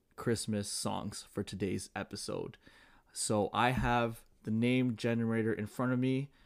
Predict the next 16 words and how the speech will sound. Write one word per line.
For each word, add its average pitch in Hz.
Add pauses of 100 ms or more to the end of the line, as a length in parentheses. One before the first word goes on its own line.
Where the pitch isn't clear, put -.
(600)
and 101
we 110
are 101
gonna 107
do 110 (520)
three 151
rounds, 143
and 110
the 107
order 135
is 120 (400)
Francis, 165
Saran, 147 (120)
Enoch, 147 (140)
and 117
Chris. -